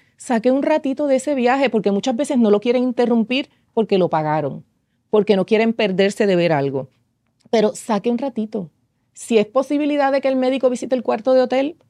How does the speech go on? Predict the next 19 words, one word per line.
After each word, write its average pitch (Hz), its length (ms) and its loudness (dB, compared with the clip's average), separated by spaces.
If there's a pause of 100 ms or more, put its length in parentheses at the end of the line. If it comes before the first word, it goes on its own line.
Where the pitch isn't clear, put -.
(280)
no 208 120 0
salga 262 360 -6
una 302 180 -8
noche, 254 500 -2
quédese 208 500 -4
ahí, 262 340 0 (220)
pero 208 220 2
no 185 140 0
me 180 140 -2
continúe 226 760 0
un 185 200 0
viaje, 170 560 -2 (420)
eh, 160 580 2 (640)
es-, 214 200 0
sintiéndose 208 760 2
mal. 151 360 -6 (840)
Otro 294 300 2
dato 277 240 0
importante, 202 840 -4